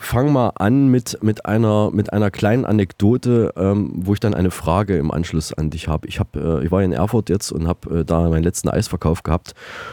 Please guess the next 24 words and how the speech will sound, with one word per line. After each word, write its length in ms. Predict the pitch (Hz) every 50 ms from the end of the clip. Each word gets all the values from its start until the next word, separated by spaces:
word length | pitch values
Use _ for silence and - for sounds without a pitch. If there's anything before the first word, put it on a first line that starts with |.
| - - - - - - _ -
Und 400 | - 104 104 104 104 107 95 - -
da 140 | - 98 104
ist 200 | - 123 135 -
mir 160 | 151 131 107
was 160 | 110 120 -
passiert. 400 | - 110 92 - - 131 143 -
Ich 140 | - - - _ _ _ _ -
war 140 | - 90 101
mit 100 | 113 95
meinem 180 | 92 92 92 -
Vater 500 | - 90 92 127 - 156 151 156 139 - -
wieder 520 | 76 92 101 110 117 113 117 117 113 110 104
da 180 | 110 107 113
unterwegs 440 | 87 85 104 107 92 104 120 - -
und 260 | 87 90 82 - -
wir 300 | 92 90 90 87 78 76
wollten 560 | 87 92 104 107 _ - 101 95 92 90 85
dann, 340 | 80 85 85 87 90 90 90 69
äh, 180 | 69 85 80
zur 180 | - - 95 78
Übernachtung 500 | 76 80 76 82 101 110 - 113 107 101
in 60 | 85
unsere 400 | 71 82 85 78 78 85 85 78
Herberge 840 | 85 87 110 117 143 123 90 92 82 78 78 76 73 85 87 107 123